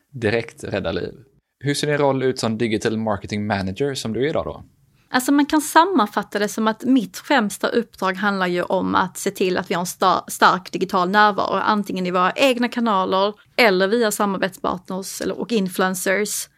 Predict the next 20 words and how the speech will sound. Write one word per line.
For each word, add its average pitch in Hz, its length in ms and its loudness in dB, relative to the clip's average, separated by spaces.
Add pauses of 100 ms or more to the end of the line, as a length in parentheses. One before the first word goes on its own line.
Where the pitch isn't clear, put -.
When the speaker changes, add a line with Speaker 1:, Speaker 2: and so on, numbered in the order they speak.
(180)
Speaker 2:
Vi 226 120 4
jobbar 220 160 4
också 233 200 2
väldigt 214 220 2
tajt 196 320 2
med 196 160 -2
våra - 120 0
återförsäljare 190 920 0 (100)
och 202 120 -4
gör 202 120 2
en 196 60 2
hel 208 200 2
del 220 140 2
samarbeten 190 720 0 (180)
där 214 200 4
Hövding 196 300 2
syns 202 260 0
digitalt. 208 500 0
Så - 100 -4
att - 280 -8